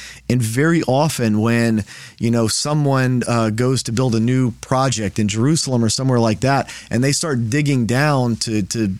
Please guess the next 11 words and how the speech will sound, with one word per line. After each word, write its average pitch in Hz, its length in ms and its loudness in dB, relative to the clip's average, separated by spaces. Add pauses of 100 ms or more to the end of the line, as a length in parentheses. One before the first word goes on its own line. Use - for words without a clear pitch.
(200)
find 131 400 0
some 113 460 0
better 120 680 0
foundation 123 640 0
footings, 113 480 -2
especially 127 400 -4
for 120 100 -8
bigger 117 260 -2
buildings 120 500 0
or 113 60 -2
whatever, 110 400 0